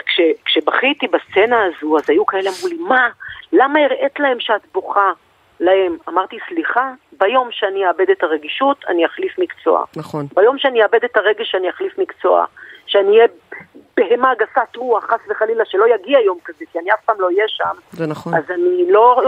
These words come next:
Speaker 1: לא אוכל להתעסק בבני אדם, ובמה שחשוב. אין שום סתירה בין רגישות, אכפתיות וכאב, לבין עוצמות. אז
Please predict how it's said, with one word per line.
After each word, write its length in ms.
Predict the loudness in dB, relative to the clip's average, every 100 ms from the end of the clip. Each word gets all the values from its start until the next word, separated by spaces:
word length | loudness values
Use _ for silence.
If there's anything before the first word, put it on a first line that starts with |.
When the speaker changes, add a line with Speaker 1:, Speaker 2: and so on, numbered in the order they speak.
| -2 2
Speaker 1:
לא 120 | 2
אוכל 340 | 2 0 -2
להתעסק 500 | -2 -8 -8 -6 -4
בבני 380 | -4 -2 0 0 2
אדם, 220 | 0 0 -6 -20 _ _ -10
ובמה 300 | -6 -2 -2
שחשוב. 560 | -2 -6 -6 -2 -2 -4 -16 -6 0
אין 180 | 0
שום 220 | 2 0 0 -6
סתירה 280 | 0 2 4 2
בין 160 | -2 -2
רגישות, 540 | -2 -4 -8 -2 0 0 -6 _ _ _ _ _ -20 -12
אכפתיות 840 | -10 -4 0 0 -2 -12 -14 -14 -20 _ _
וכאב, 680 | -4 -2 0 0 2 4 2 0 -12 _ _ _ _ -4
לבין 480 | -4 2 2 2 -4 -8
עוצמות. 540 | -8 -8 -2 0 0 -6 -20 -20 _ _ _ _ -20 -20 -18 -10
אז 100 | -4